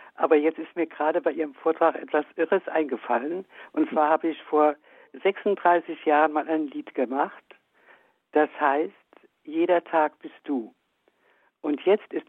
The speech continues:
mir durch Ihren Vortrag das Lied irgendwie ganz doll aufgegangen. Ich würde es Ihnen gerne schenken.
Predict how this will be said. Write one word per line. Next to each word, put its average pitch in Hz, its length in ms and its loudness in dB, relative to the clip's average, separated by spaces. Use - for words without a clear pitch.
mir 151 100 0
durch 143 220 -2
Ihren 131 160 -8
Vortrag 151 640 0
das 143 140 -2
Lied 151 240 -8
irgendwie 147 640 -2
ganz 151 240 -4
doll 147 180 0
aufgegangen. 135 560 0
Ich - 80 -8
würde 165 140 0
es - 60 -14
Ihnen 143 140 -4
gerne 139 220 2
schenken. 113 440 -8